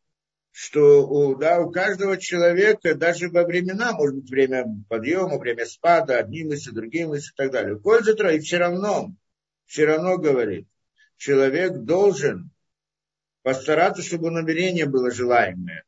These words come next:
Вот в данном случае, в данный момент, даже если у меня не все хорошо на сердце, но я хочу от тебя Всевышнего.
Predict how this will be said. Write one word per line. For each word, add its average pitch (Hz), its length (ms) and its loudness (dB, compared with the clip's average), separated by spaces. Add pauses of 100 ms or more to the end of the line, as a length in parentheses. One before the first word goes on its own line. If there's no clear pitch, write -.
Вот 135 180 -2
в 127 40 -20
данном 202 360 2
случае, 190 640 -4
в - 20 -20
данный 208 320 0
момент, 190 480 0
даже 196 260 2
если 196 220 -2
у 190 40 -8
меня 196 120 -2
не 190 120 -2
все 190 200 -4
хорошо 185 380 0
на 185 140 -2
сердце, 190 680 -4 (480)
но 151 100 2
я 220 180 8
хочу 233 400 0
от 247 160 4
тебя 220 280 2
Всевышнего. 190 800 -4